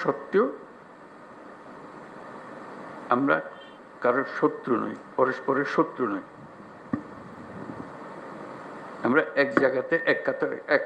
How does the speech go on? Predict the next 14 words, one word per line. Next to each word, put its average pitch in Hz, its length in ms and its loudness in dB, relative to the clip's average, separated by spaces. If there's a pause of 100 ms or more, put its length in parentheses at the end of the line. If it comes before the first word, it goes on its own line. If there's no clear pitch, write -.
(120)
কাতারে 135 320 4 (560)
ওইখানে 147 280 6 (120)
চলে 123 240 2
আসি 160 140 0 (120)
যখন 131 260 2
আমাদের 120 260 0 (1500)
জাতীয়তার 117 580 4
প্রশ্ন - 240 -4 (140)
আছে, - 140 -4 (120)
আমাদের 110 240 -2 (200)
পরিচয়ের 117 480 2
প্রশ্ন - 240 -4 (120)
আছে। - 160 -4 (920)
আমরা 120 160 6